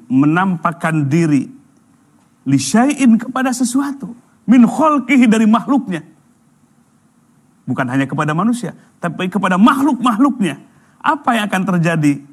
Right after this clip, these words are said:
Yakhsha'ulahu. Maka sesuatu itu, ketika Allah bertajalli pada sesuatu itu,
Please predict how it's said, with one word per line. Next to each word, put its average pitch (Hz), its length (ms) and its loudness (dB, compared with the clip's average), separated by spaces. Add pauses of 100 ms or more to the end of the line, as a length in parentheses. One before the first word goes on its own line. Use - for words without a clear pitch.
(580)
Yakhsha'ulahu. 143 1300 -4 (800)
Maka 123 160 -10
sesuatu 233 640 -2
itu, 240 480 -2 (160)
ketika 156 320 -6
Allah 151 160 -4
bertajalli 190 720 0 (480)
pada 156 240 -4
sesuatu 165 320 -4
itu, 185 320 -6